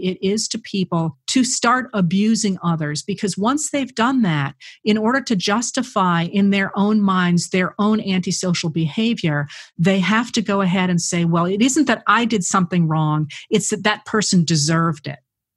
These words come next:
And once you have got people buying into that, it's extremely difficult to get them to say, "Oh, no, wait a minute, I was wrong for talking that way about minorities, for beating up that guy, for cheating that woman out of that job," because they have to admit that they are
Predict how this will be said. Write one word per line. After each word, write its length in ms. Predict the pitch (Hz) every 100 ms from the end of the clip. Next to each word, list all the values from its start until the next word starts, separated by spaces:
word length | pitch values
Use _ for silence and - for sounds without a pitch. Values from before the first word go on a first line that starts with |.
| _ -
And 140 | 185
once 300 | 180 233 -
you 80 | 302
have 160 | 302 302
got 240 | 233 226
people 260 | 233 - 185
buying 380 | 165 170 170
into 180 | 170 165
that, 240 | 156 151 147
it's 180 | 175 180
extremely 880 | - - - 175 196 247 262 233 190
difficult 720 | 180 170 170 - 151 147 - -
to 100 | 196
get 360 | 156 180 -
them 260 | 180 165 160
to 460 | - 175 170 170 170
say, 360 | - 165 160 -
"Oh, 160 | 185
no, 180 | 175 170
wait 220 | 160 185
a 40 | 175
minute, 240 | 156 156 190
I 60 |
was 180 | 175 170
wrong 460 | 170 185 175 170 156
for 360 | - 156 160
talking 440 | 156 185 175 185 156
that 180 | 156
way 160 | 160 156
about 260 | 147 147 151
minorities, 760 | 151 151 147 147 143 143 -
for 200 | - 165
beating 420 | 151 180 196 180
up 120 | 160 -
that 220 | 156 151 -
guy, 440 | 151 143 139 143 139 - -
for 320 | - 175 165
cheating 360 | 160 - 233 196
that 180 | 170 175
woman 240 | 170 160
out 140 | 156 151
of 40 |
that 180 | 147 143
job," 480 | 196 190 160 151 147 - - _
because 520 | 214 196 - 208 196
they 100 | 214
have 320 | 196 220 233 -
to 120 | 226
admit 320 | 190 190 190
that 140 | 175
they 140 | 180
are 120 | 175